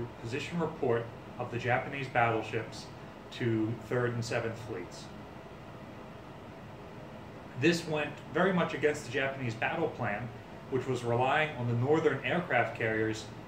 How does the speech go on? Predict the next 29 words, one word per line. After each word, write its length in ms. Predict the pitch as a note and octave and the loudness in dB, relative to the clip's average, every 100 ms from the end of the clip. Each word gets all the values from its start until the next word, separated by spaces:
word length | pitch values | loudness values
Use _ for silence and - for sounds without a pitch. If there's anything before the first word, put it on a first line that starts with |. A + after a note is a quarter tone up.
| - | -4
being 240 | D3 C3+ B2+ | -2 0 -2
spotted 580 | - - B2+ B2 A#2+ A#2 - - - - - | -4 -2 2 4 2 -2 -6 -12 -14 -14 0
prior 420 | D3 D#3 D#3 C3 | 4 8 8 6
to 460 | - C3 B2 A#2+ A#2 - | 2 4 4 4 0 -6
the 60 | A#2 | -8
center 440 | - D3 C3 C3+ | -4 -2 0 0
or 120 | A#2 | -2
southern 380 | - C3+ B2+ B2 | -2 -2 0 -2
forces 380 | A#2 A2 G#2 A2 - | 0 -2 -2 -6 0
battleships. 720 | A#2+ B2 G#2+ - F#2 - - - - - - - - - - - - - - - - - - - | 2 2 0 -4 -8 -8 -10 -12 -12 -14 -14 -14 -14 -14 -14 -14 -14 -14 -12 -12 -12 -12 -12 -8
Because 320 | B2 D3+ D3+ | 0 6 6
the 100 | D3+ | 6
carriers 380 | - D#3 C#3+ C3+ | 4 8 8 4
had 100 | B2 | -2
not 220 | B2+ C3 | -2 0
yet 180 | C3 - | -2 -2
been 120 | A#2 | -4
sighted, 480 | - F3+ F#3+ C3 B2 - - - - | 2 4 6 4 0 -4 -12 -6 4
Halsey 300 | D#3+ E3+ F3 | 6 6 4
was 220 | C3+ D3 | 2 2
able 220 | C#3 C#3+ | 2 0
to 100 | A#2+ | 0
make 240 | B2+ B2+ A#2 | 0 0 -2
a 80 | |
series 400 | A#2 D3 E3 C#3 | -4 2 2 2
of 80 | A2+ - | 0 0
air 240 | C3 F#3 | 2 4
attacks 640 | D#3 - A2 F#2 F#2 - - - - - - - | 2 2 0 2 -2 -6 -12 -12 -14 -14 -12 -4
on 420 | C#3+ D3 D3+ D3+ | 2 2 2 -2